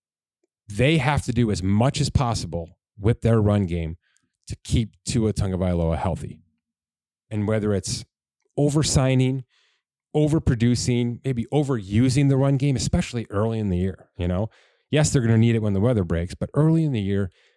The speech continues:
get this guy some confidence, lighten this guy's load as much as possible. And I think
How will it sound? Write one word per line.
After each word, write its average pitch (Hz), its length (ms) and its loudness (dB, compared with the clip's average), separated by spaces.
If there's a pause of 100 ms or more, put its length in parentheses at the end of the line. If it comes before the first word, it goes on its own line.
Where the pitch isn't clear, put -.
(260)
get 170 160 0
this 160 100 2
guy 135 180 0
some 113 160 -2
confidence, 104 600 -4 (320)
lighten 131 380 2
this 123 160 2
guy's 110 260 2
load 110 260 2
as 90 140 -2
much 113 220 0
as - 80 -8
possible. 90 600 -6 (420)
And 123 260 0
I 131 60 2
think 214 300 0